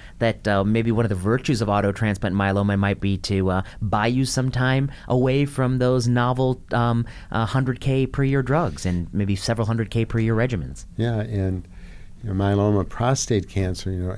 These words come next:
Speaker 2: abiraterone,
Speaker 1: Yeah.
Speaker 2: enzalutamide,
Speaker 1: Yeah.
Speaker 2: ten to fourteen thousand dollars a month.
Speaker 1: A month, yeah.
Speaker 2: You know,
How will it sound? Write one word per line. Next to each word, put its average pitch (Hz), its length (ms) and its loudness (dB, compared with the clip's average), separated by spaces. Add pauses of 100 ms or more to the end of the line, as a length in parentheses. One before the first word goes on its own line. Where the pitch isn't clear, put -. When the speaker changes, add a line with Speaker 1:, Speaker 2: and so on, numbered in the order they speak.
Speaker 2:
abiraterone, 101 840 0
Speaker 1:
Yeah. 78 380 -8
Speaker 2:
enzalutamide, 98 800 -2
Speaker 1:
Yeah. 80 220 -6 (420)
Speaker 2:
ten 123 220 0
to 110 60 0
fourteen 104 460 0
thousand 95 380 -2
dollars 90 360 -2
a 87 60 -4
month. 87 240 -2
Speaker 1:
A 85 40 -4
month, 90 480 0 (120)
yeah. 80 120 -8
Speaker 2:
You 95 60 -2
know, 92 220 -4